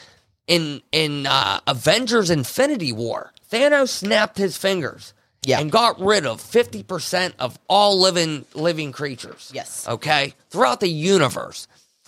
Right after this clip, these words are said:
Speaker 1: So on the planet Earth, half of all life disappeared. That's people, birds, dogs, cats, everything.
Speaker 2: You name it.
Speaker 1: All right?
Speaker 2: Mm-hmm.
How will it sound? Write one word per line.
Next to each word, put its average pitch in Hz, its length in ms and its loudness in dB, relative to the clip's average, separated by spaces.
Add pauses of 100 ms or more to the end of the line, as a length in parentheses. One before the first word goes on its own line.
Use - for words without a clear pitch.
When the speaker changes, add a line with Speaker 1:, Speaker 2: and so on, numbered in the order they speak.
(200)
Speaker 1:
So 165 280 2
on 160 120 4
the 143 80 0
planet 247 480 0
Earth, 165 380 2 (240)
half - 320 -2
of 143 120 -2
all 196 220 6
life 170 300 0
disappeared. - 720 -4 (260)
That's - 220 0
people, 185 340 -2
birds, 180 360 -2
dogs, 170 340 0
cats, 175 380 0
everything. 160 480 -4 (200)
Speaker 2:
You 120 160 -8
name 127 240 2
it. - 140 -6
Speaker 1:
All 131 140 4
right? 147 340 4
Speaker 2:
Mm-hmm. 135 220 -8